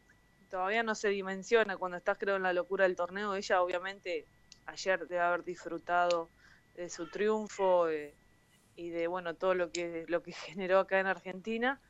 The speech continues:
pero hoy ya está enfocada de nuevo para, para mañana cuando juegue con, con la polaca, eh, salir a ganar, de eso no tengo dudas.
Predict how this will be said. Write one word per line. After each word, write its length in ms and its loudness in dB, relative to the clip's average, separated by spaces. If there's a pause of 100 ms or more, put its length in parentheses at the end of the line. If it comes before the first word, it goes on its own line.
(380)
pero 440 0 (260)
hoy 300 0
ya 140 -8
está 160 -6
enfocada 420 2
de 80 0
nuevo 300 0
para, 260 -4 (400)
para 160 -8
mañana 360 -4
cuando 280 -8
juegue 240 2
con, 180 -10 (300)
con 180 -16
la 100 -2
polaca, 600 -2 (320)
eh, 380 -12 (840)
salir 260 -6
a 60 -2
ganar, 380 0
de 80 -4
eso 200 -12
no 200 -8
tengo 260 -8
dudas. 520 -4